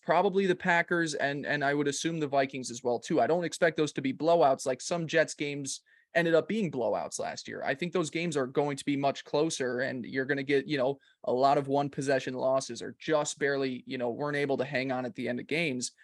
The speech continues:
I just, when it comes down to what team do I trust more to get the wins,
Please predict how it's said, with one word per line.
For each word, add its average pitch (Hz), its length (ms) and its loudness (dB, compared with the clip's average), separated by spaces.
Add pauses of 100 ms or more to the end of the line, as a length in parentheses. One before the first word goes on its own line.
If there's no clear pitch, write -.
(340)
I 135 80 6
just, 135 380 -4 (1200)
when 143 400 0
it 147 160 -2
comes 165 320 2
down 147 400 2
to 135 320 2
what 127 380 4
team 147 220 -4
do 143 100 6
I 127 80 6
trust 135 320 2
more 139 140 0
to 135 60 0
get 131 200 2
the 127 80 2
wins, 143 480 4